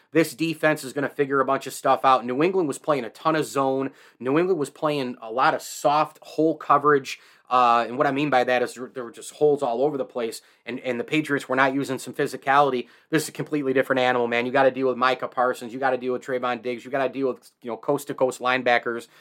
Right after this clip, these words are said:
uh, Van Der Esch and company. Uh, a lot more speed, a lot more physicality, a lot more talent, a lot more fundamental, uh, uh, perfection here. I think Dallas rolls in this game. Give me the Cowboys thirty-one to ten over the Bears. Dallas is favored by nine and a half, and if I were a betting man, I would bet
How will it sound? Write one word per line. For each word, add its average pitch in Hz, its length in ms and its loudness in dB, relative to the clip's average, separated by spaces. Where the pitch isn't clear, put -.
uh, 117 100 0
Van 131 280 -2
Der 131 120 2
Esch 123 200 0
and 131 100 -10
company. 123 420 -2
Uh, 123 300 4
a - 20 -14
lot 143 220 6
more 151 180 2
speed, 143 380 -6
a 131 40 -6
lot 143 200 6
more 135 160 0
physicality, 131 640 0
a 127 40 -2
lot 135 200 2
more 135 140 0
talent, 131 420 -4
a 123 60 -12
lot 143 180 4
more 135 140 0
fundamental, 131 640 2
uh, 113 200 -2
uh, 107 100 -6
perfection 127 580 -2
here. 113 300 -6
I 156 60 4
think 160 160 2
Dallas 139 380 2
rolls 131 360 6
in 131 60 -4
this 120 160 -4
game. 123 300 -2
Give 160 120 4
me 165 60 8
the 139 80 0
Cowboys 135 520 4
thirty-one 131 680 2
to - 100 -6
ten 131 540 0
over 127 240 2
the 120 100 -2
Bears. 120 400 4
Dallas 123 380 0
is 117 120 -14
favored 120 400 0
by 123 160 4
nine 127 420 4
and 120 140 -2
a 113 60 -2
half, 123 360 4
and 113 160 -8
if 107 80 -10
I 123 120 0
were 127 160 2
a 113 40 -4
betting 127 280 -2
man, 135 260 -2
I 123 100 -4
would 120 240 -6
bet 123 280 -4